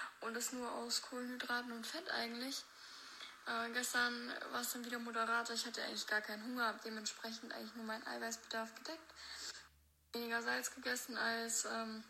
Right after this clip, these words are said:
als sonst, ähm, weil ich mich ja davor mit Salz zugepumpt habe. Und wie gesagt, ich habe euch ja schon erzählt, dass meine Haut plötzlich so trocken und transparent geworden ist. Mega cool.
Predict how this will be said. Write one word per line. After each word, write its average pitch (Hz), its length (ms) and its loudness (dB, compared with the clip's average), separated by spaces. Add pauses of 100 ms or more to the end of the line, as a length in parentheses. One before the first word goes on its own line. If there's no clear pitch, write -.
(840)
als 247 280 -2 (600)
sonst, 302 760 6
ähm, 240 140 2
weil 233 140 2
ich - 260 6
mich 240 160 2
ja 233 80 0
davor 226 280 -4
mit 233 160 -4
Salz 226 360 0
zugepumpt 330 680 -6
habe. 311 260 0 (1000)
Und 240 240 0
wie 240 80 -2
gesagt, 247 240 4
ich 254 80 2
habe 247 120 0
euch 240 60 -2
ja 247 60 2
schon 240 200 8
erzählt, 254 300 2
dass 247 120 -2
meine 247 180 -2
Haut 247 140 -2
plötzlich - 280 2
so 233 100 2
trocken - 380 -4
und 233 100 -2
transparent 254 640 -2
geworden 247 440 -2
ist. 247 240 -4
Mega 240 280 -2 (140)
cool. 262 260 -4